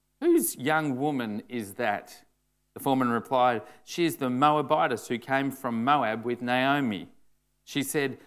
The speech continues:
"Please let me glean and gather among the sheaves behind the harvesters." She went into the field and has worked steadily from morning till now,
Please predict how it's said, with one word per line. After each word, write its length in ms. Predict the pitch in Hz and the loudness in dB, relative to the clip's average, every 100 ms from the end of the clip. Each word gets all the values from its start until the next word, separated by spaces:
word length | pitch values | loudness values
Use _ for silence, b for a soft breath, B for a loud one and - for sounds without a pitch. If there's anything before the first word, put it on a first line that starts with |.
| B | B
"Please 420 | - 208 202 - - b _ 131 | -6 -2 -2 -4 -8 b _ -6
let 300 | 131 185 139 | -4 -2 -2
me 140 | 135 | -4
glean 560 | 120 135 156 143 113 120 | -2 -2 0 0 0 -2
and 180 | 113 | -2
gather 320 | 135 143 123 113 | 2 2 2 0
among 300 | 120 127 120 | 2 0 -2
the 80 | |
sheaves 400 | 107 151 135 107 | -4 -4 -4 -6
behind 340 | - 120 127 120 | -6 -2 0 0
the 60 | |
harvesters." 840 | 110 135 139 135 - 92 87 - - _ | 0 0 0 -2 -8 -10 -10 -12 -20 _
She 180 | - 131 | -6 -2
went 220 | 151 165 | -2 -2
into 180 | 185 156 | -4 -6
the 100 | 123 | -4
field 280 | - 196 127 | 2 2 2
and 100 | 123 | -2
has 140 | 113 | -2
worked 260 | 156 139 - | -2 -4 -6
steadily 560 | - 175 180 131 113 | -8 -4 -2 -2 -2
from 320 | - 123 123 | -4 -4 -2
morning 400 | 131 156 160 143 | 0 0 0 -2
till 220 | 135 127 117 | -4 -8 -6
now, 420 | 120 127 107 | -4 -2 -2